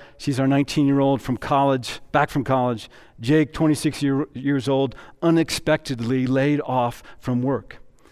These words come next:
They're both scattered now to the winds. Sarah's working as a counselor up in the mountains at a Christian camp, virtual campers only so far this year. Our son, Jake, he loaded up a U-Haul trailer with all his stuff and headed to the East Coast to start a new job.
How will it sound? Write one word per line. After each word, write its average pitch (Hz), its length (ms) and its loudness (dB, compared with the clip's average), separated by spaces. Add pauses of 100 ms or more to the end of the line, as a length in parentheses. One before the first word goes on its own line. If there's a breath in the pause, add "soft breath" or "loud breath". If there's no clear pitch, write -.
(180 soft breath)
They're 123 100 -4
both 156 280 2
scattered 156 580 2
now 135 220 2
to 120 80 -4
the 127 80 -2
winds. 120 520 0 (400 soft breath)
Sarah's 139 320 2
working 143 360 2
as 123 100 -2
a 127 60 -2
counselor 143 420 0
up 135 140 -2
in 135 40 2
the 127 60 2
mountains 131 320 0
at 120 80 -2
a - 20 -8
Christian 143 380 -2
camp, 143 340 0 (240 loud breath)
virtual 151 400 0
campers 143 460 0
only 139 280 2
so 127 200 -2
far 123 240 -2
this 117 240 -8
year. 113 260 -8 (760 loud breath)
Our 131 140 0
son, 160 340 4
Jake, 143 420 2 (120)
he 131 80 -4
loaded 151 340 2
up 147 160 2
a 139 60 -2
U-Haul 135 460 2
trailer 131 380 0
with 120 140 -4
all 147 160 4
his 143 100 0
stuff 139 320 -2 (220 loud breath)
and 123 140 -2
headed 131 260 -2
to - 140 -8
the 131 140 -4
East 131 200 -4
Coast 113 340 -6 (240 loud breath)
to - 80 -8
start 127 300 0
a 120 40 2
new 120 120 0
job. 104 320 -8